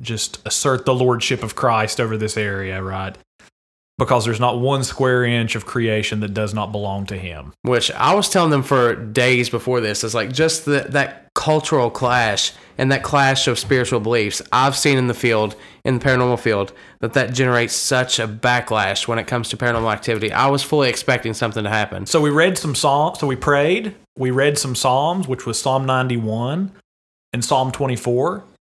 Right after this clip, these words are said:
Speaker 1: which is, you know, "Lift up your heads, you gates. You know, lift them up, you everlasting doors, so that the King of Glory might come in."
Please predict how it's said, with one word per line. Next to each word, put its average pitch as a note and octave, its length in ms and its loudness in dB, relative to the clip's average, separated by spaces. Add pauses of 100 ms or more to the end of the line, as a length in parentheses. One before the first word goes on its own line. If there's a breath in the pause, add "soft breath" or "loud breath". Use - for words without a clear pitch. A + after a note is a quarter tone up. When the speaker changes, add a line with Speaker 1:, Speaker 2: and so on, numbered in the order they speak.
(260)
Speaker 1:
which B2+ 220 0
is, A#2+ 220 2
you A2 60 -2
know, A2 100 0
"Lift C#3 320 -2
up C#3+ 160 0
your C#3+ 140 0
heads, C3+ 480 0
you A2+ 100 -4
gates. F#2+ 760 -8
You C3+ 120 -8
know, A2+ 100 -4
lift C#3+ 280 0
them E3 140 2
up, G#3+ 200 2
you C#3+ 140 4
everlasting C3+ 680 2
doors, A2+ 400 -2
so A#2+ 120 -2
that G#2+ 160 -12
the A2+ 80 -8
King C#3+ 260 -2
of B2 120 -6
Glory C3+ 440 2
might G2 320 -6
come G#2+ 220 -4
in." E2 280 -8